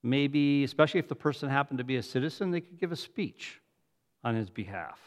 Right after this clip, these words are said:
Um, something to augment the social status of that patron. In other words, they want to get on the payroll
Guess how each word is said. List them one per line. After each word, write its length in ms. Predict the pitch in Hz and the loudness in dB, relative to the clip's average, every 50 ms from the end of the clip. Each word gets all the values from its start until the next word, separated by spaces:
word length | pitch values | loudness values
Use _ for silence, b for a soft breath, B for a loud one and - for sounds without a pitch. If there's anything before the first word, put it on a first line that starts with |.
| - _ _ _ _ _ _ _ _ _ _ _ _ _ - | -20 _ _ _ _ _ _ _ _ _ _ _ _ _ 4
Um, 160 | 135 139 151 156 | 4 4 6 6
something 320 | - 254 240 - 269 247 | 4 4 6 6 6 4
to 60 | 214 185 | 4 8
augment 520 | - 175 185 196 185 175 185 185 180 - | 10 10 10 10 8 6 4 4 4 2
the 80 | - - | 0 -4
social 440 | - - 196 208 208 - - 143 | 0 4 6 6 6 6 2 -2
status 720 | - - - - 107 95 95 95 139 170 - - - - - _ _ _ _ _ _ _ _ _ _ _ _ _ _ _ _ _ _ _ | -4 -2 0 2 2 2 2 2 0 -2 -4 -6 -12 -14 -18 _ _ _ _ _ _ _ _ _ _ _ _ _ _ _ _ _ _ _
of 380 | - 139 147 147 143 139 - - | 6 8 8 8 8 6 2 2
that 540 | - 139 139 135 135 131 - - - _ _ _ _ _ _ _ _ _ _ _ _ _ _ _ _ _ _ _ _ _ _ _ _ _ _ _ | 4 4 6 6 4 2 -2 -8 -20 _ _ _ _ _ _ _ _ _ _ _ _ _ _ _ _ _ _ _ _ _ _ _ _ _ _ _
patron. 460 | - - 196 196 - - - 78 - - _ _ _ _ _ _ _ _ _ _ _ _ _ _ _ _ _ - | -2 0 0 0 0 -2 -8 -10 -10 -14 _ _ _ _ _ _ _ _ _ _ _ _ _ _ _ _ _ 4
In 80 | 214 | 6
other 140 | 254 262 262 | 8 8 10
words, 360 | 233 214 208 202 190 - - - - - _ _ _ _ _ _ _ _ _ _ _ - | 10 10 10 8 6 4 -2 -14 -20 -20 _ _ _ _ _ _ _ _ _ _ _ 2
they 80 | 175 | 4
want 180 | 202 240 247 240 | 6 6 6 6
to 40 | 202 | 6
get 180 | 156 196 185 | 6 6 8
on 200 | 180 170 170 156 | 8 8 8 6
the 60 | 131 | 6
payroll 920 | - - - - 175 190 202 190 135 101 92 92 87 80 85 98 127 143 | 2 0 0 2 4 6 6 6 6 6 6 4 2 2 -2 -4 -6 -8